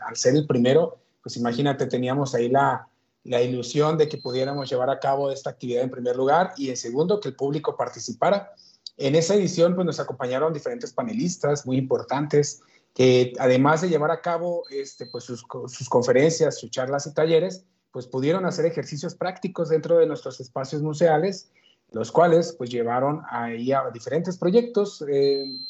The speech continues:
por ejemplo, te puedo platicar que Ignacio Vázquez Parabano, que nos acompañó en esa ocasión, eh, él, al ser, eh, educador, artista y además de, de todo, pues, museólogo, museógrafo, mejor dicho, eh,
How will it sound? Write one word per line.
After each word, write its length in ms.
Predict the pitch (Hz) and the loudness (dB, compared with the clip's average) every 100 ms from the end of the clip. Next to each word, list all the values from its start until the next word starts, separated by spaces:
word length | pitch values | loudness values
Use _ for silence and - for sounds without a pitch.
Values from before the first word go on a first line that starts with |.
| - - | -20 -10
por 200 | 135 143 | 0 2
ejemplo, 300 | 143 170 170 | 2 2 2
te 80 | 175 | 4
puedo 180 | 160 160 | 0 0
platicar 420 | 151 143 156 151 | -6 -4 -4 -4
que 160 | 147 | -4
Ignacio 440 | 139 139 143 143 151 | -4 -4 -8 -4 -4
Vázquez 300 | 143 156 143 | -4 -8 -2
Parabano, 540 | 156 160 156 160 175 - | 0 0 0 -4 -6 -8
que 220 | 127 123 | -10 -8
nos 180 | 123 123 | -10 -8
acompañó 420 | 123 120 120 131 | -4 -2 2 2
en 100 | 139 | 2
esa 180 | 135 151 | 2 0
ocasión, 460 | 151 147 180 208 - _ _ _ - | 2 4 4 2 -8 _ _ _ -4
eh, 480 | 117 117 117 120 131 | 0 2 2 0 2
él, 300 | 135 139 139 | 4 4 2
al 200 | 120 117 | -4 -6
ser, 280 | - 131 131 135 127 | -2 0 0 -2 -4
eh, 460 | 127 123 117 120 - | 0 0 -2 -6 -12
educador, 580 | 117 120 117 139 151 135 | -10 -2 4 6 6 4
artista 600 | 117 - 160 - 139 131 | -4 -6 -6 -2 -2 0
y 80 | |
además 380 | 117 117 123 135 | 0 0 -2 0
de, 380 | 139 135 113 - _ _ - | 2 4 2 -6 _ _ -18
de 540 | 123 120 117 117 110 113 | -8 -4 -2 -2 -4 4
todo, 440 | 135 139 156 151 | 6 8 6 4
pues, 180 | 120 104 | -4 -6
museólogo, 720 | 113 - 147 165 139 147 170 | -6 0 4 4 4 0 -2
museógrafo, 600 | 127 123 127 139 151 160 | -10 -12 -8 -4 -4 -4
mejor 300 | 147 131 151 | -8 -6 -6
dicho, 360 | 175 180 190 226 _ _ _ _ _ _ | -6 -6 -8 -10 _ _ _ _ _ _
eh, 380 | 123 123 123 | -4 -2 -2